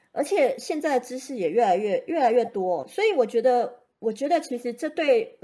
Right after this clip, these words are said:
我们老师来说也是一个很，很好的一个，嗯，借机调整的时间。因为难道说课本上的公式真的一定要全部背起来吗？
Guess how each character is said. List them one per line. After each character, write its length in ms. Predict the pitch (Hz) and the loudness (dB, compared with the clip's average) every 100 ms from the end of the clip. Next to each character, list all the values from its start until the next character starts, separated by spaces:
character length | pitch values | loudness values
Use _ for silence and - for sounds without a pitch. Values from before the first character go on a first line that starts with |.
| 170 | -6
我 100 | - | -2
们 120 | 208 190 | 0 2
老 120 | 170 | 0
师 200 | 185 220 | -2 -4
来 180 | 202 180 | -2 -2
说 220 | - 196 | -6 -6
也 120 | 185 | -6
是 140 | 196 | -6
一 100 | 330 | -8
个 240 | 277 220 202 | -4 -4 -4
很， 400 | 196 185 170 - _ _ _ _ _ | -6 -10 -10 -12 _ _ _ _ _
很 140 | 214 320 | -8 -6
好 260 | 370 214 | -4 -4
的 140 | 185 165 | -4 -4
一 100 | 175 | -6
个， 640 | - 185 175 170 165 - | -4 0 0 0 -4 -10
嗯， 640 | - 185 180 170 170 175 190 - _ | -12 -12 -12 -12 -14 -16 -20 -20 _
借 260 | 359 277 | 4 4
机 380 | 247 - 233 240 | 4 0 -8 -8
调 320 | - 196 180 | -8 -4 -4
整 180 | 226 196 | -2 -6
的 100 | 156 | -8
时 260 | - 165 160 | -12 -12 -14
间。 440 | - 175 175 196 _ _ | -6 -4 -4 -8 _ _
因 160 | - 349 | -6 0
为 320 | 403 381 311 - - | 2 2 0 -8 -4
难 220 | 233 294 | 0 4
道 180 | 359 349 | 6 4
说 180 | 349 | 0
课 200 | 320 381 | -4 -2
本 100 | 220 | -2
上 140 | 233 247 | -2 -4
的 60 | 226 | 0
公 180 | 233 | -2
式 160 | 254 247 | -2 -6
真 220 | 226 254 | -2 -2
的 120 | 233 | -2
一 80 | 175 | -6
定 120 | 202 | -6
要 80 | 220 | -8
全 180 | 220 180 | -8 -8
部 80 | 202 | -8
背 220 | 208 185 | -6 -6
起 160 | 185 - | -8 -12
来 160 | - | -14
吗？ 260 | - - | -14 -20